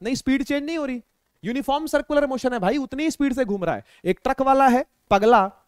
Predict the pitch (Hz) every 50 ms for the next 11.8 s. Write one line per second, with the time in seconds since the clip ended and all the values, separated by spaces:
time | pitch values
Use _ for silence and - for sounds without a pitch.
0 | _ 156 160 _ - 254 247 - 240 254 254 247 - 214 214 233 240 233 220 233
1 | 262 269 240 233 - 311 294 277 262 196 165 175 175 - - 208 220 226 233 -
2 | 226 - _ - 220 202 _ _ _ _ _ _ _ _ _ _ _ - 190 185
3 | 160 254 262 - 262 247 262 262 254 - 302 285 254 285 302 226 208 151 143 143
4 | - 262 285 285 - 311 262 - 285 294 285 285 214 190 160 147 139 - - 202
5 | 220 _ - - 277 285 285 294 277 262 202 233 226 220 226 233 240 247 254 _
6 | 269 269 - _ _ _ _ _ _ _ _ _ _ _ _ _ _ _ _ -
7 | 277 285 - 262 233 262 294 247 - - 302 - - 254 247 277 254 - 302 320
8 | 285 247 190 170 165 156 196 208 - 220 - _ - 214 - _ - 208 - -
9 | 226 202 196 - 247 226 202 240 247 254 262 269 _ 302 320 262 - 269 269 240
10 | 208 170 165 _ 151 - - - - 196 180 190 190 - 226 214 - - 196 _
11 | - 196 190 196 202 208 208 254 269 277 277 - - - 294